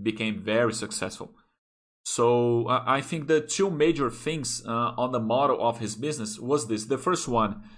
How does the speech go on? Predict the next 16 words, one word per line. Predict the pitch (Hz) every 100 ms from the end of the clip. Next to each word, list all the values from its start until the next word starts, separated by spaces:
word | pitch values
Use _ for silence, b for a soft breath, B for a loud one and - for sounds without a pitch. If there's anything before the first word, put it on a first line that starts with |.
| B _ _
about | 120 113 127 131 120
the, | 135 131 123 117 113
the | 120 120 120
agents | 156 160 113 107 - -
that, | 110 113 117
uh, | 113 113 107 -
you | 127
didn't | 123 143 127
have | 127 123
fixed | - 151 151 -
costs, | 123 147 - - - - _ _ _ _ b b
uh, | - 107 110 107 104 101 101
to | 104 117
have | 113 123 120
them, | 120 123 120
uh, | 110 110 104 104 101 101